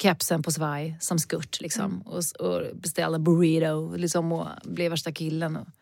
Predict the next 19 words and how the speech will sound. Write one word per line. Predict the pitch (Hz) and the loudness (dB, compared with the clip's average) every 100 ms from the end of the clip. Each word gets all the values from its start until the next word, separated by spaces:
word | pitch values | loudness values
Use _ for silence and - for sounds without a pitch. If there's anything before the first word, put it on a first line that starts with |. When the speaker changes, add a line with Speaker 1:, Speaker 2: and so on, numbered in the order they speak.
| _ - | _ -8
Speaker 2:
Mm. | 180 180 | -4 -2
Speaker 1:
skulle | 151 165 | -2 -2
surfa | 165 151 | 0 -2
Speaker 2:
Det | 226 | 0
Speaker 1:
och | 214 | 2
Speaker 2:
går | |
ju | 208 | 4
Speaker 1:
skejta. | 208 | 4
Speaker 2:
ganska | 208 185 214 | 2 2 -2
fort, | 254 240 185 | -2 -4 -4
va, | |
med | 180 180 | -4 -4
språket | - 170 - 175 | -6 -6 -8 -12
och | 190 | -12
så. | 214 - _ | -14 -18 _
Speaker 1:
Så | - - - 269 262 | -6 -2 2 2 2
fort. | 240 302 - - - | -2 -4 -10 -10 -4
Speaker 2:
Mm. | 208 196 185 _ _ _ _ | -2 -2 -4 _ _ _ _
Speaker 1:
Och | - 220 185 | 4 6 6